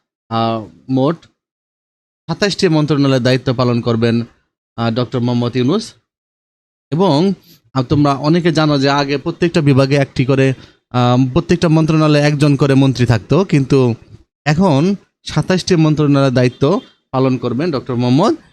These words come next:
ইউনূস, যিনি আমাদের প্রধান উপদেষ্টা। আহ, তা এখন সাতাশ জন, এই সাতাশ জন মন্ত্রীর জায়গায় তিনি একাই এই সাতাশটি দায়িত্ব পালন করবেন।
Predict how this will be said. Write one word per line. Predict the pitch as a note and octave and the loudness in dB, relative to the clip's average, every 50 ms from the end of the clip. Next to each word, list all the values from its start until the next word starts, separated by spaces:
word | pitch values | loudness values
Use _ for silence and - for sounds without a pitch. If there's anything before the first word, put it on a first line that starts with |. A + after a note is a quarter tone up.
| _ _ | _ _
ইউনূস, | - B2+ B2 B2 C#3 F#3 G3 - | 0 2 4 4 4 2 2 0
যিনি | - A2+ A#2+ B2+ B2 B2+ | 0 2 2 4 4 4
আমাদের | A#2+ A#2 A#2 A2+ A#2+ A2+ | 4 2 2 2 0 0
প্রধান | - - C3 A#2+ B2 A#2+ | 0 0 0 2 2 2
উপদেষ্টা। | B2 A2+ A#2+ A#2 G#2+ A2+ G#2+ - - D#3+ C4 E4+ - - - _ _ _ _ _ _ _ _ _ _ _ _ _ _ _ _ _ _ _ _ _ _ - | 2 2 2 2 2 2 0 0 0 0 0 0 -4 -8 -16 _ _ _ _ _ _ _ _ _ _ _ _ _ _ _ _ _ _ _ _ _ _ 0
আহ, | C3 B2 B2 | 0 0 0
তা | A#2+ - E3+ - _ _ - | 0 -4 -8 -12 _ _ -2
এখন | B2+ - A#3 A3 E3 E3+ G#3 | 0 2 2 4 4 2 2
সাতাশ | - - - - - D3 D#3 - - G3+ G3 E3 | 0 -2 -6 -4 -2 -2 0 0 0 -2 0 0
জন, | D#3+ D#3+ D#3 E3 D3+ | 2 2 2 2 0
এই | D3+ D3 C#3 C#3 C3+ C3 C#3 C3+ C3+ | 0 2 2 4 4 2 0 0 -2
সাতাশ | - - C3 A#2+ - D#3+ D#3 | -2 -2 -2 0 0 -2 0
জন | D3+ E3+ E3 D#3 | 0 2 2 4
মন্ত্রীর | D#3 D#3 D#3+ D3+ - D#3 D3+ C3 | 4 4 2 2 0 0 0 2
জায়গায় | C3 B2+ G#2 A2+ B2+ C3+ | 2 2 2 2 0 2
তিনি | D3 C3 C3 C3+ | 2 2 2 2
একাই | C#3 D3+ D3+ - D#3+ D#3 D#3+ | 2 0 0 0 0 0 2
এই | C#3+ C3 A#2 | 2 0 2
সাতাশটি | - C3 A#2+ - C#3 B2+ - C#3+ B2+ | 0 -2 0 0 -2 -2 0 0 0
দায়িত্ব | B2+ A#2+ A#2 - - A2+ | 0 0 0 0 -2 -2
পালন | B2 B2+ B2 A#2+ A#2 | 0 0 2 2 0
করবেন। | A2+ A2+ G#2 F#2+ G2+ G2 | 0 0 0 0 0 -2